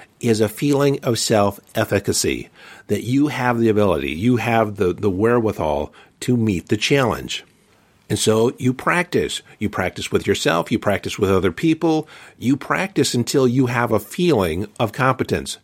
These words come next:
You might want a certification. You might, you know, take a class, take a course. But this is something to realize, that you're going to feel a certain amount of insecurity when you're beginning something new. That's just par for the course. That's par-, that's normal.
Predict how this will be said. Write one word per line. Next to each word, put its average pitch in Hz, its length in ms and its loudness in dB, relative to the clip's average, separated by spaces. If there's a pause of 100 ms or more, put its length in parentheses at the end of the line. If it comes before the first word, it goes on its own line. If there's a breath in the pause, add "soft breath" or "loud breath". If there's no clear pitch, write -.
You 123 160 2
might 135 300 0
want 117 160 0
a 107 40 0
certification. 156 840 0
You 113 100 0
might, 101 240 0 (160)
you 120 140 -4
know, 85 180 -2 (200)
take - 180 -6
a 85 60 -14
class, 143 520 2
take - 180 -10
a - 60 -12
course. 143 600 -2 (1120)
But 120 240 0 (100)
this 190 240 -2
is 247 100 -2
something 202 340 0
to 123 80 0
realize, 120 640 0 (100)
that 131 260 0 (100)
you're 143 300 0
going 165 300 -2
to 208 100 2
feel 151 360 0
a 117 60 0
certain 131 480 -2
amount 120 320 2
of 104 100 -2
insecurity 131 1040 -2 (280)
when 113 240 0
you're 110 160 2
beginning 104 520 2
something 98 440 0
new. 87 340 0 (640 soft breath)
That's 151 260 2
just - 280 0
par 127 240 0
for 110 140 0
the 95 80 -2
course. 101 480 -2
That's 120 220 -2
par-, - 240 -6
that's 131 240 -2
normal. 175 600 -2